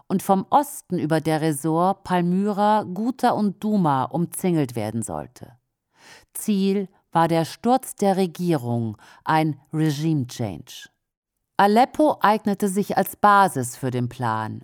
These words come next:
weil aus der nahegelegenen Türkei Kämpfer und Waffen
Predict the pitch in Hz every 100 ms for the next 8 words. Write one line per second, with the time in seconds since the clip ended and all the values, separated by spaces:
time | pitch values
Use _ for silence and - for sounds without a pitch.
0 | _ - 156 - 160 175 165 156 175 170
1 | 170 175 175 160 175 160 160 160 165 175
2 | 170 - 175 180 185 180 - 147